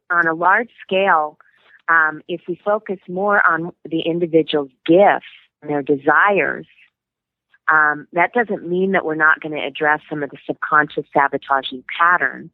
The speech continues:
but it's all a part of it. And so we wanna have remedies that can help with that to unlock the autonomic nervous system,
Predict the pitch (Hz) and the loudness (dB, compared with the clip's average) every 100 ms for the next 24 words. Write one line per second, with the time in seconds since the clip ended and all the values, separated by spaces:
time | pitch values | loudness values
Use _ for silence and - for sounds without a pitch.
0 | _ _ _ - - - - - 175 - | _ _ _ -20 -20 -20 -14 0 0 2
1 | 170 196 202 202 - 190 214 208 147 139 | -2 0 0 -2 -6 -4 -2 -2 -4 -8
2 | - 156 160 160 - 170 180 160 160 170 | -8 -4 -4 -4 -12 -6 0 2 2 2
3 | 180 190 220 202 170 147 156 185 240 156 | 2 2 2 -2 -4 -2 0 0 -2 -6
4 | 131 - - - 135 127 123 - 135 - | -10 -14 -20 -18 -14 -10 -10 -10 -12 -10
5 | 120 139 226 _ _ _ _ _ _ _ | -6 -4 -4 _ _ _ _ _ _ _
6 | _ _ 175 - 156 151 151 156 - 151 | _ _ -2 0 0 2 2 0 -4 -2
7 | 143 147 151 139 147 - 147 131 135 - | -2 -4 -6 -8 -8 -12 -10 -10 -12 -14
8 | 120 - - 147 233 | -16 -14 -8 -8 -8